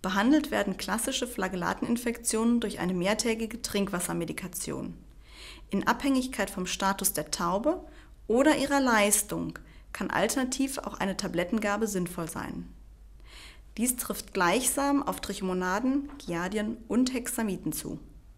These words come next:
Seit langem beobachten wir in der Taubenklinik, dass die Resistenzlage bei den Trichomonaden gefährlich zugenommen hat. Auslöser für Resistenzen lassen sich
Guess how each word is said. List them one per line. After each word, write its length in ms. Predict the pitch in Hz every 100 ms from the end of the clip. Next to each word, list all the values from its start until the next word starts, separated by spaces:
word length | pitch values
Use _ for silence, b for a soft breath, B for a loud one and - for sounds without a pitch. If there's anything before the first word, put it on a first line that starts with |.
| B B B B
Seit 200 | - 208
langem 580 | 196 240 311 262 339 302
beobachten 580 | - 202 214 262 - 262
wir 80 | 247
in 60 |
der 120 | 202 180
Taubenklinik, 760 | 202 185 226 - 262 339 - B B B
dass 160 | - 208
die 120 | -
Resistenzlage 920 | 196 196 190 - 202 254 269 269 277
bei 120 | 254 190
den 140 | 180
Trichomonaden 720 | - 190 185 180 180 202 233
gefährlich 720 | - - - 196 208 226 220
zugenommen 540 | - 196 185 170 160 175
hat. 240 | 170 - - - - B B B B -
Auslöser 500 | 226 311 262 208 202
für 220 | - 180
Resistenzen 800 | 180 175 - 185 175 - 254 302 B B
lassen 280 | 208 214 196
sich 220 | 185 -